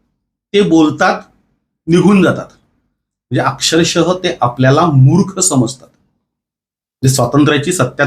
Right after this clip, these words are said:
तरी उलटली, तरी अजूनही मूलभूत गरजांना त्यांनी हात घातलेला नाही. म्हणजे कुठल्याच राजकीय पक्षांनी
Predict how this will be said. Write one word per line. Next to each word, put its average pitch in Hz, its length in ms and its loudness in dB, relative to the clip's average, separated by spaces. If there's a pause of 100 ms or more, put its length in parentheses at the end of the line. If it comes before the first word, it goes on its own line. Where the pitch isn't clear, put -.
तरी 147 120 0
उलटली, 135 420 2 (720)
तरी - 200 0
अजूनही 135 540 2 (580)
मूलभूत 170 580 2
गरजांना 160 420 0
त्यांनी 156 220 -2
हात 131 280 -4
घातलेला 117 380 -8
नाही. - 140 -20 (720)
म्हणजे 139 160 0
कुठल्याच 147 520 0
राजकीय 156 380 -2
पक्षांनी 113 560 -8